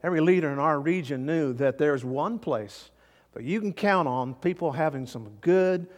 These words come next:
solid community standards, responsible citizens? You go over there to the home church and they'll reach out. Those people are people who mean business and they're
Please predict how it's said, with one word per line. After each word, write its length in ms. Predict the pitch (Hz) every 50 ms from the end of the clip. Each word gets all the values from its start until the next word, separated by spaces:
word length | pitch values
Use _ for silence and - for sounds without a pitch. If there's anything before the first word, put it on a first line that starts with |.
| - -
solid 760 | - - - - - - 180 170 170 170 165 165 156 151 151 147 - - - - _ _ _ -
community 500 | - - 139 139 156 170 170 165 156 156
standards, 640 | 139 - - - 151 147 135 131 120 113 107 104 - -
responsible 760 | 131 131 - - - - 170 180 196 185 - 180 147 160 147
citizens? 640 | - - 175 170 151 127 - - 123 117 107 - _ - - - _ _ -
You 100 | - 190
go 120 | 190 220
over 120 | 214 190 180
there 200 | 170 175 170 156
to 60 | 147
the 100 | 139 131
home 200 | 131 131 127 127
church 340 | - - 131 113 110 - -
and 80 | 123
they'll 140 | 135 151 147
reach 300 | 147 143 143 135 - -
out. 240 | 147 127 113 110 107
Those 200 | 135 165 190 180
people 500 | - - 185 170 - 160 139 117 107 - - - - - _ -
are 120 | - 117
people 400 | 113 - - 175 165 - 147 135
who 340 | 117 135 139 135 131 120 120 - - _
mean 320 | - 135 143 156 160 160 143
business 540 | 139 147 147 139 113 123 117 107 98 - 131
and 100 | 120 127
they're 240 | 127 127 120 -